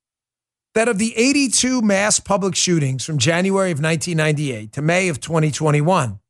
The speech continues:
nine percent have known or alleged ties to white supremacists, neo-Nazis, or anti-immigrant views.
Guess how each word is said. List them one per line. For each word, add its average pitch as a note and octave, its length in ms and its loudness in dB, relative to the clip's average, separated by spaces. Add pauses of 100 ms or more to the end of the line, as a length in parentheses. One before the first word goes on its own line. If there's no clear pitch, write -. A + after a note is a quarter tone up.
(1080)
nine A3 360 2
percent F3+ 540 0
have C#3+ 200 -2
known F3+ 300 2
or F#3 100 2
alleged D3+ 480 -2
ties G2+ 360 -6
to C#3 80 -10
white G2+ 220 -8
supremacists, D3+ 640 -2
neo-Nazis, D#3 720 0
or C#3+ 80 -2
anti-immigrant C3+ 600 -2
views. F2+ 200 -18